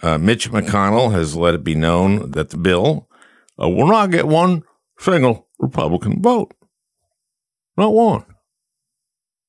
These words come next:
But if we don't pass this Freedom to Vote Act, it will mean, I believe, and I, I don't know how you escape this conclusion, that our entire democracy will fall.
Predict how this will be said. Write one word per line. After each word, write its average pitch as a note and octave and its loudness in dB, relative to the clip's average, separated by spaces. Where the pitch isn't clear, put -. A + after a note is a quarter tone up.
But F#2+ 2
if F#2 -2
we A2+ 2
don't D#3+ 0
pass C#3+ 0
this A#2 0
Freedom A2+ 2
to F2 2
Vote B2+ 2
Act, B2 0
it G2+ 0
will F2 0
mean, B2 4
I F2+ 0
believe, F2+ 0
and E2+ -2
I, E2 -4
I D2+ -4
don't D#2 -4
know F2 0
how F2 -2
you E2 -2
escape G#2+ -4
this C#2+ -8
conclusion, E2 -4
that F#2 0
our G2+ 0
entire G2 0
democracy E2 -4
will D#2+ -2
fall. - -2